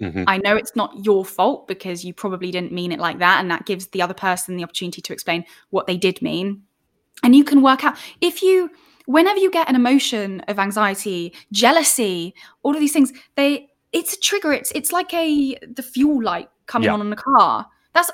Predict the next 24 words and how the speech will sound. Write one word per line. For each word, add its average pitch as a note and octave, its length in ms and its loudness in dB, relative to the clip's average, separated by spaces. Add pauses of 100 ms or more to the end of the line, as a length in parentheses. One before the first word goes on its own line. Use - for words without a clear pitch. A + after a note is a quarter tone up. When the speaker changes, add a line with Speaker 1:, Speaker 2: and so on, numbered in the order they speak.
Speaker 2:
all F#4 180 4
it E4 80 0
is. E4+ 220 -2
And A#3+ 140 0
yet C#4+ 160 0
we C4+ 80 -4
think, C4 260 -2
"Oh, C4 100 0
we're B3+ 200 -2
a B3 60 -2
bad A3+ 300 -4
person." A#3+ 600 -6 (640)
So D4+ 340 2
again, C4 400 2
when C4 160 2
you C4+ 100 4
said, B3+ 320 -4
Jane, A3 200 -4
about A3 280 -2 (240)
bringing A#3 360 2
in G#3+ 400 -6 (880)
previous A#3 360 0
experiences, A3+ 840 -6 (200)
with, C4+ 320 -2